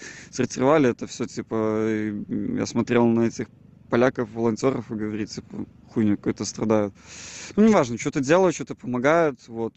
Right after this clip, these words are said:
мы много насортировали, сортировали гигиену, медицину, какие-то пожитки полезные, типа бинтов, жгутов, термобельё, э, и вообще всё, что, типа, там из экстренных медикаментов,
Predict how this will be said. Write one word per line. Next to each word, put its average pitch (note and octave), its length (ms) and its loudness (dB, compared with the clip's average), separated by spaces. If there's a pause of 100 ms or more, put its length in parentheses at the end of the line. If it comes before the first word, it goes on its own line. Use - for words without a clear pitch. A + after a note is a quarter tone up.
мы A2+ 560 0
много A2+ 720 2
насортировали, B2+ 1000 2 (480)
сортировали A#2 640 -2
гигиену, A#2+ 640 0 (320)
медицину, A#2 640 4 (160)
какие-то - 420 -2
пожитки A2+ 760 4
полезные, A2 840 2 (320)
типа - 200 -12
бинтов, A#2+ 640 2
жгутов, C3 600 2 (600)
термобельё, A#2+ 1000 2
э, - 360 -20
и - 120 -14
вообще G#2+ 240 -10
всё, - 160 -6
что, A2+ 280 -6
типа, G2+ 300 -12
там G#2 600 -4 (440)
из A2+ 160 2
экстренных A2 640 2
медикаментов, B2 880 2